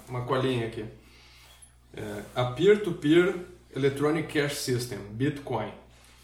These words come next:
E com esse artigo, parece que ele tava meio escondido na manga.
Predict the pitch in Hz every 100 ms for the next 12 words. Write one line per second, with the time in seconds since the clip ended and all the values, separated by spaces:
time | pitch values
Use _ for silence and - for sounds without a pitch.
0 | - - - - - - - - 127 135
1 | 139 - 180 190 220 - 160 120 - 175
2 | 220 127 123 - - 151 - 165 151 151
3 | 151 160 160 143 151 147 151 131 147 147
4 | 135 123 147 185 - -